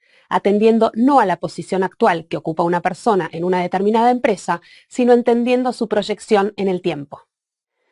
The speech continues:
Será el momento más adelante de enfocarnos en las relaciones profesionales. ¿Qué entendemos por este tipo de relaciones? ¿Qué diferencia esta relación de una personal? ¿Cuáles son los límites y cómo generamos sinergia?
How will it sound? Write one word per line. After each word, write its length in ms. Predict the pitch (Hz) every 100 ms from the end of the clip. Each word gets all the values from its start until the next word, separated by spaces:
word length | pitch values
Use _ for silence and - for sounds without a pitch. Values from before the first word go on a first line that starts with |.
| _ _ _ _ _
Será 260 | - 247
el 80 | 277
momento 360 | 277 254 254 233
más 240 | 226 -
adelante 500 | 214 180 196 254 254
de 60 | 190
enfocarnos 580 | 180 185 220 220 233 214
en 100 | 196
las 120 | 156
relaciones 400 | 165 160 180 170
profesionales. 840 | 175 185 175 175 160 143 147 _ _ _ -
¿Qué 80 | 254
entendemos 540 | 262 254 240 202 160
por 180 | 190 180
este 180 | - 165
tipo 220 | 175 165
de 80 | 160
relaciones? 720 | 156 147 - 143 135 - _ _ _ _ _ -
¿Qué 100 | 233
diferencia 480 | 226 233 226 226
esta 180 | 214 208
relación 640 | 185 180 175 240 262 269 226
de 120 | 190
una 180 | 202 190
personal? 640 | 175 - 165 151 135 _ _ _ _ _ _ -
¿Cuáles 240 | 247 254
son 160 | 262 247
los 140 | 196
límites 520 | 240 269 269 277 269 -
y 100 | -
cómo 240 | 233 233
generamos 520 | - 196 180 190 185
sinergia? 600 | 196 170 - - 147 -